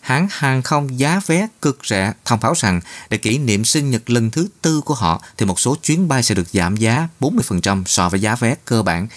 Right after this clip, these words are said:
khi bạn sử dụng mã khuyến mại B D A Y G I F, kiểu như viết tắt của birthday gift, B D A Y G I F. Để đọc lại thông tin về chương trình giảm giá này thì mời quý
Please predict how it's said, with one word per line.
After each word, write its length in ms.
khi 600
bạn 240
sử 200
dụng 360
mã 280
khuyến 340
mại 280
B 20
D 240
A 60
Y 160
G 720
I 100
F, 200
kiểu 120
như 220
viết 260
tắt 240
của 220
birthday 540
gift, 200
B 140
D 40
A 100
Y 160
G 760
I 140
F. 400
Để 80
đọc 180
lại 240
thông 240
tin 240
về 240
chương 240
trình 240
giảm 260
giá 260
này 260
thì 80
mời 180
quý 140